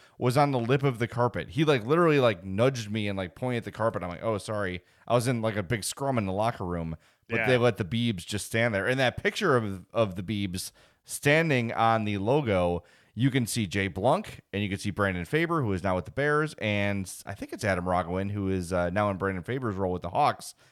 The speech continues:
Speaker 1: just standing there, looking very uncomfortable. Like, "Do we tell him? Do we tell him? Do we just let this happen?" They just let
Speaker 2: He
Speaker 1: it
Speaker 2: has
Speaker 1: happen.
Speaker 2: twenty times the followers we do on Twitter. What do we do?
Speaker 1: Right. Yeah. S-, I think you,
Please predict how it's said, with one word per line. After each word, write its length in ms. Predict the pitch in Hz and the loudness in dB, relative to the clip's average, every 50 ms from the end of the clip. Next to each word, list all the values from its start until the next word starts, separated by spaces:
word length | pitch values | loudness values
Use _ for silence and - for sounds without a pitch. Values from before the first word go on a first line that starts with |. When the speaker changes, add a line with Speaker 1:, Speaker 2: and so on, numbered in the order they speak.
| _ _ _ _ _ | _ _ _ _ _
Speaker 1:
just 180 | - 226 - | -10 -10 -4
standing 280 | - 240 240 240 233 220 | -2 -2 -2 0 -2 -2
there, 280 | 214 214 226 220 202 _ _ _ _ _ _ _ _ - | -2 -2 -4 -4 -8 _ _ _ _ _ _ _ _ -2
looking 280 | 120 156 143 160 160 | 0 0 2 0 2
very 280 | 135 139 147 156 170 170 | 4 6 6 6 6 4
uncomfortable. 500 | 160 151 - 151 151 135 143 139 139 143 | 2 2 0 0 0 0 0 0 0 2
Like, 260 | 135 117 101 92 - | 2 2 2 0 -2
"Do 80 | - 90 | -6 -4
we 100 | 85 85 | -4 -4
tell 240 | - - 98 104 120 | -4 -4 -4 -4 -4
him? 220 | 135 147 151 143 - _ | -4 -6 -8 -12 -12 _
Do 80 | - 92 | -8 -8
we 100 | 90 82 | -6 -4
tell 200 | - 101 107 123 | -4 -4 -4 -4
him? 120 | 139 147 | -4 -4
Do 80 | 127 104 | -4 -4
we 60 | 101 | -4
just 100 | 90 85 92 | -4 -2 -2
let 140 | 98 92 | -2 -2
this 140 | 85 92 - | -2 -4 -2
happen?" 420 | 104 104 113 - 143 151 165 180 - _ _ _ _ _ _ _ _ _ | 0 -2 0 0 -2 -4 -4 -8 -10 _ _ _ _ _ _ _ _ _
They 100 | - 80 82 | -10 -8 -8
just 180 | 85 82 - | -8 -6 -6
let 100 | 101 104 | -4 4
Speaker 2:
He 60 | 143 | 4
Speaker 1:
it 20 | 156 | 4
Speaker 2:
has 80 | 139 | 4
Speaker 1:
happen. 80 | 139 147 | 4 2
Speaker 2:
twenty 200 | 151 156 143 147 | 2 2 2 4
times 280 | 135 156 139 135 131 120 | 4 6 4 4 4 0
the 80 | - 120 | -6 -2
followers 560 | - 131 123 123 127 127 127 120 113 104 - | 0 2 2 2 2 2 0 0 -2 -4 -6
we 120 | 120 120 | -8 -6
do 160 | 120 120 120 | -4 -2 -4
on 100 | 113 107 | -4 -4
Twitter. 300 | 95 - - 151 143 110 | -6 -8 -8 -6 -6 -6
What 140 | 92 95 104 120 | -6 -6 -8 -6
do 40 | |
we 120 | 117 107 101 | -6 -8 -6
do? 300 | 110 143 131 87 73 - _ _ _ _ _ _ _ _ _ _ _ _ | -6 -8 -8 -8 -10 -16 _ _ _ _ _ _ _ _ _ _ _ _
Speaker 1:
Right. 260 | 117 120 98 82 - - _ _ _ _ _ _ _ _ _ _ _ _ _ _ _ _ | 0 0 0 0 -2 -12 _ _ _ _ _ _ _ _ _ _ _ _ _ _ _ _
Yeah. 200 | 101 92 87 - - - 190 - _ - | -4 -4 -4 -4 -6 -12 -14 -14 _ -18
S-, 200 | - - - - 73 | -16 -16 -12 -4 -2
I 80 | 113 | -2
think 200 | 117 110 131 113 | -2 -2 -4 -4
you, 100 | 120 110 | -6 -8